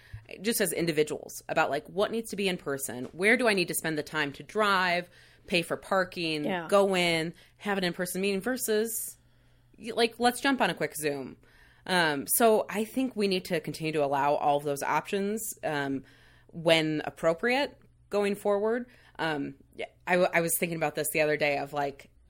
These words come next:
Speaker 1: pre-pandemic, I spent so much time scheduling meetings. And I would, like, try to bundle, "Okay, these are my two days in Boulder a week. Here's my one day in Denver. These, this is my at-home day." And it would always implode, like, midweek, no matter what.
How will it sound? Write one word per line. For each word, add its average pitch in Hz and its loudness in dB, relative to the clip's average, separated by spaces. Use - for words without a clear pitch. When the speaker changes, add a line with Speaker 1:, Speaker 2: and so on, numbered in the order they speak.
Speaker 1:
pre-pandemic, 196 0
I 180 4
spent 190 -6
so 165 0
much 170 -8
time 143 -4
scheduling 143 -2
meetings. - -10
And 185 4
I 185 8
would, 175 -2
like, 156 0
try 208 2
to 208 2
bundle, 170 2
"Okay, 160 -4
these 220 -2
are 220 2
my 170 0
two 254 -6
days 220 4
in 196 0
Boulder 196 2
a 185 2
week. 175 -4
Here's 233 -2
my 202 0
one 190 2
day 185 2
in 185 -2
Denver. 165 0
These, 220 -2
this 247 0
is 226 -6
my 185 2
at-home 175 0
day." 160 4
And 175 2
it 175 4
would 175 2
always 196 2
implode, 156 -2
like, 143 -8
midweek, 151 -6
no 165 -6
matter 151 0
what. 139 -4